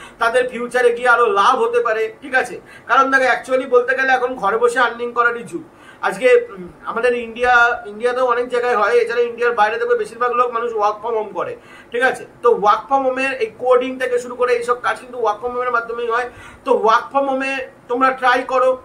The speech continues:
যাতে work from home-তে তোমরা শিখে যাও, স্যার যা শেখাবেন সেগুলো তোমরা শেখো, এবং আস্তে আস্তে তোমরা এই smart ওয়ার্কের পেছনে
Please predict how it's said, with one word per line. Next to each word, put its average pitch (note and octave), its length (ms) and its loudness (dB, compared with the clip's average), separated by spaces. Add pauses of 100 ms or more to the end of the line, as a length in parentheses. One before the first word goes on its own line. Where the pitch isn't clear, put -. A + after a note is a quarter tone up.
(140)
যাতে G#3+ 140 0
work A3 280 2
from B3 140 -2
home-তে A#3+ 180 -4
তোমরা A#3+ 220 -2
শিখে A#3 220 -8
যাও, B3 160 2
স্যার G3+ 220 -6
যা A3 100 -4
শেখাবেন A3+ 320 -10
সেগুলো G#3+ 240 -4
তোমরা G#3+ 220 -8
শেখো, B3+ 400 -4 (280)
এবং A#3+ 200 2
আস্তে A3 260 0
আস্তে B3+ 220 0
তোমরা A#3 300 0
এই B3 220 -4
smart C4+ 540 0
ওয়ার্কের A#3+ 340 0
পেছনে A#3 440 -6